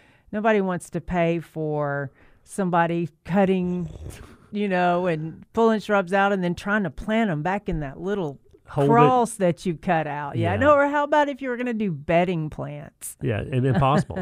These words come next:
Speaker 2: I mean, you just,
Speaker 1: <laughs> Yeah.
Speaker 2: you couldn't do it, you know?
Speaker 1: So the, and then you can't add nutrients back into the soil. You can't replenish your soil because you've got the barrier.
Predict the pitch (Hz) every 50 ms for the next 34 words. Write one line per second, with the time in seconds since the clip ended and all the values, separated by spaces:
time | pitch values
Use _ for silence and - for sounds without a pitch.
0 | 117 127 131 131 127 123 120 110 120 123 180 180 170 160 131 147 143 135 123 110
1 | 107 101 117 131 135 95 87 95 - 113 104 95 98 98 110 - - - - -
2 | - - 226 247 285 302 302 302 302 320 320 311 - 269 294 277 254 226 220 233
3 | 240 247 254 240 233 202 196 220 233 247 233 240 240 226 220 202 185 - - 214
4 | 202 208 208 - 220 208 196 180 180 180 - - 285 277 269 226 185 175 175 -
5 | - 220 185 170 - 196 196 - - 208 196 196 190 175 - 170 170 - - 226
6 | 220 226 226 208 180 151 175 - - 165 147 156 160 - 170 156 156 - 143 139
7 | 143 170 180 196 196 175 151 147 135 131 135 139 - 147 143